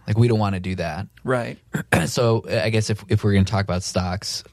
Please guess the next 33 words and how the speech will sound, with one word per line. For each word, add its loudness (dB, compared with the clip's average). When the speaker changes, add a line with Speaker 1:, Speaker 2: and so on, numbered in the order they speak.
Speaker 1:
we're 4
just 2
gonna 6
make -2
the -2
assumption, 0
hey, 0
we're -2
gonna -6
talk -2
about, -2
like, -6
broadly 2
speaking, -6
Speaker 2:
Yes. -2
Speaker 1:
maybe 2
investing -2
in 6
a 4
mutual 0
fund -6
or -4
an -2
E 0
T -4
F. -8
Speaker 2:
Stocks 2
plural. 0
Speaker 1:
Yeah. 0
Speaker 2:
Right? 0
I'm -2
not -2
buying 0